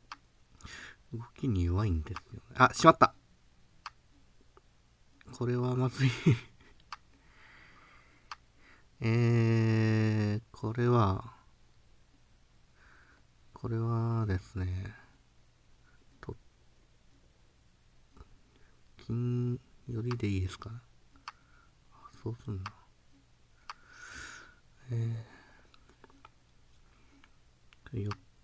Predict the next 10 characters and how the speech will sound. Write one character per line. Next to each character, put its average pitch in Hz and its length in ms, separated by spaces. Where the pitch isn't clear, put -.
て、 120 300
あ、 - 100
そ 104 100
っ - 20
ち - 140
取 - 160
っ - 20
て - 140
く - 220
る？ 131 200